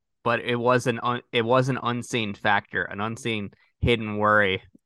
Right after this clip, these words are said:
that, uh, I did not account for. Um, we've also got another <clears throat> guy on the roster who has played center field at the minor league level, uh, and that's Bryce Turang. And a guy that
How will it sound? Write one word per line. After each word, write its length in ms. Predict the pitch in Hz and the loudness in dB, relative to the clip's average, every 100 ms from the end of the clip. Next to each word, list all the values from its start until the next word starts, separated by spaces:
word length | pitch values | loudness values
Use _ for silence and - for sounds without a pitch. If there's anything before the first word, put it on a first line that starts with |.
| _ _ _ _ - | _ _ _ _ -6
that, 300 | 107 98 98 | -2 0 0
uh, 240 | 101 98 - | 0 0 2
I 140 | 117 | 0
did 140 | 127 110 | 0 -2
not 220 | 104 98 | -2 -2
account 380 | - 104 - - | -4 -6 -6 -6
for. 320 | 98 95 - - - _ - | -2 -2 -4 -20 -20 _ 4
Um, 460 | 104 98 98 98 _ _ 120 | 6 6 2 -2 _ _ -4
we've 140 | 120 | 0
also 240 | 156 - | 0 0
got 160 | 165 143 | 2 2
another 560 | 107 101 127 139 - _ _ - | 2 -2 0 0 -2 _ _ -2
<clears throat> 260 | 180 139 | -2 0
guy 200 | 123 123 | 4 6
on 100 | 123 | 6
the 80 | 123 | 4
roster 380 | 127 127 - 123 | 4 4 2 -2
who 100 | 127 | -2
has 180 | 104 - _ _ _ _ _ _ _ - - | -4 -6 _ _ _ _ _ _ _ -20 -2
played 360 | 113 120 120 - _ _ _ _ | 2 2 0 -8 _ _ _ _
center 240 | - 123 117 | -6 -2 0
field 380 | 120 120 117 - _ - | 2 2 0 -6 _ -8
at 140 | 110 | -6
the 60 | 107 | 0
minor 340 | 110 113 113 | 2 4 2
league 180 | 110 107 | 0 0
level, 340 | 110 110 120 - _ - | 0 0 0 -6 _ -2
uh, 360 | 104 101 95 92 | 0 2 0 -2
and 120 | 98 | -6
that's 160 | 98 | -8
Bryce 280 | - 104 104 | -2 -2 -2
Turang. 380 | - 95 101 135 _ _ _ _ _ _ _ | -2 -2 0 -4 _ _ _ _ _ _ _
And 500 | 95 92 92 92 92 - _ _ _ _ _ _ _ _ _ _ _ _ _ _ - | -2 -2 -2 -4 -8 -14 _ _ _ _ _ _ _ _ _ _ _ _ _ _ -6
a 60 | 127 | -4
guy 360 | 135 117 135 127 | 0 0 2 2
that 280 | 117 107 | 2 0